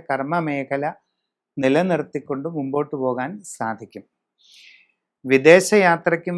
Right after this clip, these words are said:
വിദേശ തൊഴിലിനും ശ്രമിക്കുന്നവർക്ക് ചില കാലതാമസമൊക്കെ ഉണ്ടാകും. വളരെ ശ്രദ്ധാപൂർവം ശ്രമം തുടരുക. കച്ചവട രംഗത്ത്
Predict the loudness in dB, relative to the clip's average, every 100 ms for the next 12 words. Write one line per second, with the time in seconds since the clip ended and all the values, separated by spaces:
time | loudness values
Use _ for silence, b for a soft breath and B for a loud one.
0 | -2 0 0 0 -4 -2 -2 -2 -4 -4
1 | -8 -10 -8 -8 -8 -8 -8 -8 -10 -12
2 | -12 -14 _ -6 0 0 0 0 0 2
3 | 2 0 -4 -6 -6 -6 -6 -4 -4 -4
4 | -8 -18 _ _ _ _ 0 2 4 2
5 | 0 -2 -4 -2 0 0 0 -2 -2 -6
6 | -10 -14 -8 -6 -4 -8 -12 _ -12 -8
7 | -8 -8 -12 -18 _ _ _ b b b
8 | b b 0 0 4 6 6 6 2 2
9 | -2 -2